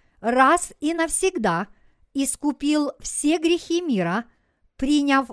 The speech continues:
водное крещение и пролив свою кровь на кресте, верующие в это Евангелие –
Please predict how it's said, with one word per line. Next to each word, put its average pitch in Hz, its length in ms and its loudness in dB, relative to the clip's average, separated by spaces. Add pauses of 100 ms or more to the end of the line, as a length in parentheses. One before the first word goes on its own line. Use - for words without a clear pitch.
(140)
водное 254 640 2
крещение 220 880 -2 (560)
и 269 160 -2
пролив 285 640 0
свою 277 420 0
кровь 247 320 0
на 247 140 -2
кресте, 226 640 -4 (560)
верующие 202 1000 0
в 170 60 -4
это 311 360 2
Евангелие – 320 1000 0